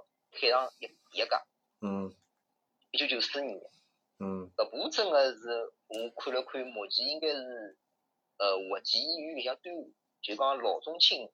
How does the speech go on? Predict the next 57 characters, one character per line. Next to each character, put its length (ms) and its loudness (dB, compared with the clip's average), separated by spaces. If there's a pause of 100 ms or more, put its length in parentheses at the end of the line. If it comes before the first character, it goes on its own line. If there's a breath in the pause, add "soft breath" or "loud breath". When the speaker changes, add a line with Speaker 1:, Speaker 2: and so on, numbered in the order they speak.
Speaker 1:
最 180 -2
完 200 6
整 140 0
的， 340 -12
包 140 6
括 180 4
伊 120 2
双 240 8
字 60 0
辈、 140 2
五 240 -6
虎 140 -16
侪 160 4
参 180 0
加 60 -4
了 640 -10
滑 100 -6
稽 120 0
戏。 260 8
Speaker 2:
嗯。 40 -20 (200)
Speaker 1:
侬 80 0
像 100 6
老 160 8
一 60 8
辈 240 4
有 100 -4
周 120 -2
伯 100 2
称、 240 0 (1000)
君 120 -2
一 60 4
飞， 260 0
君 180 0
一 40 2
飞 180 0
就 80 -2
是 240 -4
阿 60 0
青 180 8
的 60 2
师 180 -4
傅 140 -4
嘛。 100 2 (260)
Speaker 2:
嗯。 340 -2 (200)
Speaker 1:
就 100 2
陈 140 2
国 100 2
清 120 8
的 60 2
师 160 0
傅。 220 -4 (140)
Speaker 2:
嗯。 280 -10
Speaker 1:
对 120 4
伐？ 60 0
君 120 -2
一 60 4
飞、 340 0